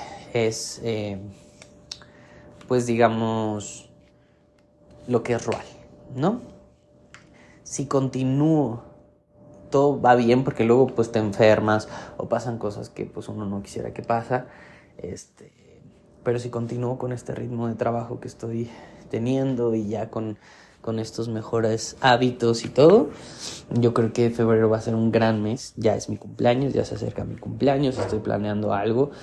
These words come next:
sobre todo para la gente que me sigue. Quiero festejarlos con ellos de una manera súper chida, de que hagamos una fiestita. Estaba la opción de que las trajas.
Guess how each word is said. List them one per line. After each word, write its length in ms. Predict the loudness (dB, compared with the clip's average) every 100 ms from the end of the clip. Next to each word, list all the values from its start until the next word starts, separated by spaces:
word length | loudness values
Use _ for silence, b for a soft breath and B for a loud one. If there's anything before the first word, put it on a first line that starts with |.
| B B
sobre 320 | 0 4 4
todo 300 | 4 2 2
para 320 | 2 0 0 -4 -6 -6
la 200 | -6 -4
gente 460 | -4 -4 -2 -4
que 100 | -4
me 120 | -4
sigue. 380 | -4 -2 -2 -2 -4 B B B B B B B B B -20 _ _ _ _ -20 _ _ _ -4
Quiero 200 | 2 2
festejarlos 560 | 2 -4 0 2 2 0
con 200 | -2 2
ellos 420 | 2 2 2 -2 B B B B B
de 140 | 0
una 100 | 2
manera 380 | 2 0 0 -2
súper 560 | -4 -4 -2 -2 -2
chida, 580 | -4 2 6 8 6 4 B B B B
de 320 | -4 0 0
que 400 | 2 2 4 2 2
hagamos 400 | 0 0 -4 -6
una 140 | -6
fiestita. 840 | -6 -10 -4 0 2 2 2 0 -2 B B B B
Estaba 400 | -2 2 4 4
la 80 | 2
opción 280 | 0 -4
de 80 | -4
que 100 | -6
las 240 | -8 -6 2
trajas. 640 | 6 6 4 2 0 0